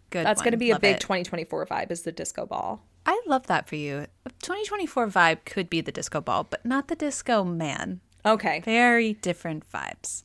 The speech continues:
Speaker 2: I appreciate that I now know the rules.
Speaker 1: <laughs>
Speaker 2: Thank you for telling
Speaker 1: Please
Speaker 2: me.
Speaker 1: don't send me that.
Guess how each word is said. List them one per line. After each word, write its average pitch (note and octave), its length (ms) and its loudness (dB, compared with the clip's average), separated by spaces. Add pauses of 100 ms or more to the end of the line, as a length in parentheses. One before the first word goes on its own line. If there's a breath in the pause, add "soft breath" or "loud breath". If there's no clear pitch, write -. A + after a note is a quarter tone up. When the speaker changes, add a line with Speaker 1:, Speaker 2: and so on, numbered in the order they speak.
Speaker 2:
I G3 140 2
appreciate G#3+ 680 -2
that F#3 80 2
I F3+ 100 0
now F3 220 -2
know E3+ 200 -2
the E3 100 -4
rules. - 680 -6 (100)
Speaker 1:
<laughs> - 120 -2
Speaker 2:
Thank - 960 6
you G3 80 2
for G3 100 2
telling G3+ 160 -8
Speaker 1:
Please B3 180 0
Speaker 2:
me. - 40 -6
Speaker 1:
don't A#3 260 0
send D#3 380 0
me B2+ 100 -8
that. B2+ 300 -2